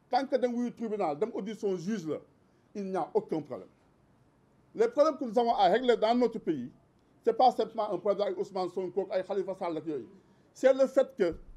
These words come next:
à chaque fois qu'il y a une affaire judiciaire qui concerne un homme politique, on sent la main de l'État derrière cette affaire-là.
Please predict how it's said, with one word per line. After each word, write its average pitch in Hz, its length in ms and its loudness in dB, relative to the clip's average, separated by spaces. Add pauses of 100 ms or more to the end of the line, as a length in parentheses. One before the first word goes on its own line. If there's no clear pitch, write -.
(360)
à 233 120 2
chaque - 560 -4
fois 233 320 4
qu'il 226 160 -10
y 233 60 2
a 220 160 4
une 190 160 -8
affaire 214 300 -2
judiciaire 196 600 -2 (720)
qui 262 220 2
concerne 285 480 4
un 220 280 -2
homme 214 160 -4
politique, 262 400 -4 (260)
on 202 140 0
sent 185 260 -2
la 160 160 0
main 170 160 -2
de 151 100 -4
l'État 143 340 -4
derrière 127 300 -8
cette 120 220 -14
affaire-là. 101 340 -20